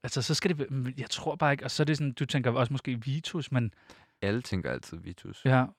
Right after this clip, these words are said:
Speaker 1: men det er bare vildt, hvem, jeg kan ikke regne det ud. Jeg, jeg, jeg er virkelig på barbund her. Jeg er frustreret, og jeg er sur, og jeg skal sende radio mod min vilje. Hvem, hvorfor har vi også skrevet under på den der kontrakt?
Speaker 2: Altså med, øh, radio? Jeg har ikke skrevet under på den.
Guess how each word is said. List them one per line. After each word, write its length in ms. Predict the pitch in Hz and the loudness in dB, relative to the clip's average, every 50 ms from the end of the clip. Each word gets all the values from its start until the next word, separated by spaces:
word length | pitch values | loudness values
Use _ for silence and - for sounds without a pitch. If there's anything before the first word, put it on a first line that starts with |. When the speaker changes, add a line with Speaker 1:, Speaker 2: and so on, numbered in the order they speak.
| _ _ _ _ _ - | _ _ _ _ _ 2
Speaker 1:
men 140 | 139 131 123 | 2 2 4
det 80 | 110 | 2
er 40 | 123 | 2
bare 200 | 120 143 147 139 | 4 4 4 4
vildt, 220 | 139 175 170 - - 175 156 - - - 156 | 4 2 2 0 -6 -16 -18 -20 -20 -8 -4
hvem, 340 | 143 147 160 151 147 127 - _ _ _ _ _ _ - - - - - _ _ _ _ _ _ _ _ _ _ _ _ - | -4 -4 -4 -6 -10 -14 -16 _ _ _ _ _ _ -20 -20 -20 -20 -20 _ _ _ _ _ _ _ _ _ _ _ _ -6
jeg 80 | 123 | -4
kan 100 | - 135 | -2 -4
ikke 120 | 123 - 139 | -2 -2 -4
regne 120 | 123 117 | -2 -2
det 60 | 123 | -2
ud. 80 | 131 - - - | -4 -6 -4 2
Jeg, 200 | 143 139 143 135 | 4 4 4 6
jeg, 240 | 151 151 143 143 143 | 6 6 6 6 4
jeg 180 | 151 147 147 151 | 6 6 6 6
er 40 | |
virkelig 340 | 156 147 175 185 180 185 175 | 6 6 6 6 6 4 4
på 280 | - 160 147 135 131 135 | 6 6 8 8 8 8
barbund 380 | - 160 156 156 165 151 147 | 8 8 8 8 6 2 2
her. 80 | 151 151 | 2 2
Jeg 340 | 147 151 143 139 135 135 139 | 4 6 6 8 8 6 6
er 40 | 135 | 4
frustreret, 540 | - - 143 - - 170 180 190 190 185 | 2 -2 -2 2 4 4 6 6 6 6
og 100 | 165 156 | 6 4
jeg 80 | 147 143 | 4 4
er 40 | 135 | 4
sur, 280 | - - 185 180 180 | 2 2 2 2 4
og 160 | - 156 143 135 | 4 4 4 4
jeg 100 | 139 131 | 2 0
skal 200 | - 147 143 - | 0 0 0 0
sende 180 | - 139 139 135 | 0 0 4 4
radio 260 | 151 165 180 - 165 | 6 6 6 4 2
mod 140 | 160 160 160 | 2 2 2
min 140 | 160 151 | 2 4
vilje. 260 | 139 156 156 175 185 170 - - - - - - _ _ _ _ _ _ _ _ _ | 4 6 6 6 4 4 2 -6 -20 -20 -20 -20 _ _ _ _ _ _ _ _ _
Hvem, 140 | 156 175 190 | 6 8 8
hvorfor 200 | 185 185 214 240 | 6 6 8 8
har 40 | |
vi 60 | 190 180 | 8 8
også 100 | 185 - | 8 6
skrevet 140 | - 190 - | 4 4 6
under 160 | 190 220 233 | 6 6 6
på 60 | 214 170 | 6 4
den 100 | 151 143 | 6 4
der 60 | 143 | 4
kontrakt? 600 | - - 156 - - - - 214 - - - - _ _ _ _ _ _ - - - - _ | 4 2 0 0 4 4 4 4 4 -2 -12 -20 _ _ _ _ _ _ -14 -14 -14 -16 _
Speaker 2:
Altså 140 | - - 107 | -6 -4 -4
med, 360 | 98 92 92 90 87 87 85 | -2 -2 -2 -2 0 0 0
øh, 300 | 85 80 73 67 57 - - - | 0 0 0 -2 -4 -4 -2 0
radio? 200 | 113 110 127 143 | 0 2 2 4
Jeg 100 | 107 - | 4 4
har 40 | 147 | 4
ikke 100 | 98 87 | 4 2
skrevet 140 | - 120 101 | 0 0 0
under 120 | 92 92 92 | 0 0 -4
på 0 | |
den. 100 | - | -6